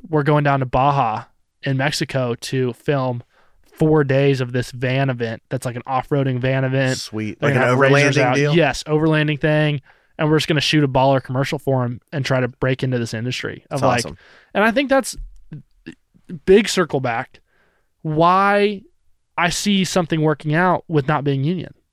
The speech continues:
Speaker 1: Because, like, I have my own production company. I just, I'm just getting it off the ground. But, like, Dose Media is, is alive in California. It's a thing.
Speaker 2: Yeah.
Speaker 1: And so, like,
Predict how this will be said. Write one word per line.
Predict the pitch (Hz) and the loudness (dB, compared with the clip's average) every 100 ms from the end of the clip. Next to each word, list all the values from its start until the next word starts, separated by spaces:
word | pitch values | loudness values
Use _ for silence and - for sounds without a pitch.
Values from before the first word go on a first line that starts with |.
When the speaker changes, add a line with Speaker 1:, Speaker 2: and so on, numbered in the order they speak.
| _ _ _ _ _ _ | _ _ _ _ _ _
Speaker 1:
Because, | 175 180 170 | -2 2 2
like, | 160 147 | 2 -2
I | 147 226 | -2 2
have | 277 | 2
my | 202 156 | 2 0
own | 135 | 0
production | 135 135 - | -2 -4 -4
company. | 135 131 147 185 190 | -6 -6 -4 -4 -4
I | 147 | -6
just, | 147 170 - | -4 -6 -8
I'm | 156 143 | -6 -6
just | - 180 - | -2 -2 -2
getting | - 147 | -8 -10
it | 127 | -10
off | 113 | -10
the | - | -12
ground. | 127 120 143 - _ _ _ | -12 -8 -8 -10 _ _ _
But, | 180 | 0
like, | 175 147 | 0 2
Dose | 170 226 | 2 2
Media | 170 190 208 170 | 0 -2 2 2
is, | 139 147 131 - - | 2 -2 -4 -12 -6
is | 147 | -2
alive | 135 131 143 160 | -2 0 0 0
in | 156 | 0
California. | 143 143 139 131 107 107 - | 0 0 0 -2 -8 -14 -8
It's | 147 147 | -6 -6
a | |
thing. | 135 139 - - - _ | -4 -4 -4 -14 -20 _
Speaker 2:
Yeah. | 131 139 - _ _ - | -2 -2 -6 _ _ -2
Speaker 1:
And | 175 | -2
so, | - 190 175 | 4 4 6
like, | 160 143 | 4 0